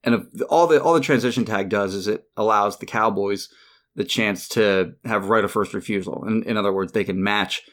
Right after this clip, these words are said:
uh, the contract that's offered to those guys, which I would assume Byron Jones and Amari Cooper are gonna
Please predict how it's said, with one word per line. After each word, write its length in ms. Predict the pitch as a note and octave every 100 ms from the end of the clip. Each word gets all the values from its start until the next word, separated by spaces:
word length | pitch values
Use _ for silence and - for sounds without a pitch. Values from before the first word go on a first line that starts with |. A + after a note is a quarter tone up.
| _ _
uh, 160 | F#2+ F2+
the 100 | F#2
contract 420 | - G#2 F#2+ F#2+
that's 140 | G2 -
offered 300 | G2+ G2 G#2
to 80 | F#2
those 220 | D#2+ F#2
guys, 280 | A2 G2+ A2
which 180 | A2 -
I 120 | A#2
would 120 | A#2 G#2
assume 580 | G2 - A3 C3+ A#2+ - _ _ -
Byron 260 | B2 A#2
Jones 360 | G2+ A2 A2 A2+
and 320 | G2+ G2 G2
Amari 280 | - G#2+ G#2
Cooper 260 | G#2 G#2 A2
are 40 | G2+
gonna 400 | A#2 G#2+ F#2+